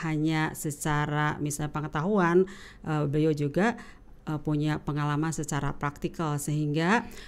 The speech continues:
kalau ada guest lecture ini, Verlin ya, yang teman-teman semua perlu kita garis bawahi, tiga hal yang kalau misalnya ada kedatangan ge-, guest lecture,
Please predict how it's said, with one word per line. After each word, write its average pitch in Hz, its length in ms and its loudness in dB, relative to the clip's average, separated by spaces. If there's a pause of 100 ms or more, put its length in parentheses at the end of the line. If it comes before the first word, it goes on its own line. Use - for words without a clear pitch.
(140)
kalau 180 160 2
ada 175 400 0
guest 180 320 0
lecture 180 320 -2
ini, 240 240 0
Verlin 208 320 4
ya, 160 240 2 (320)
yang 170 320 4
teman-teman 170 400 4
semua 185 560 4
perlu 165 240 0
kita 156 240 -2
garis 151 240 -2
bawahi, 160 560 2 (160)
tiga 220 240 4
hal 247 160 0
yang 208 160 2
kalau 196 160 -2
misalnya 185 400 0
ada - 80 -2
kedatangan 175 480 0
ge-, 165 240 -2 (300)
guest 180 240 2
lecture, 208 400 2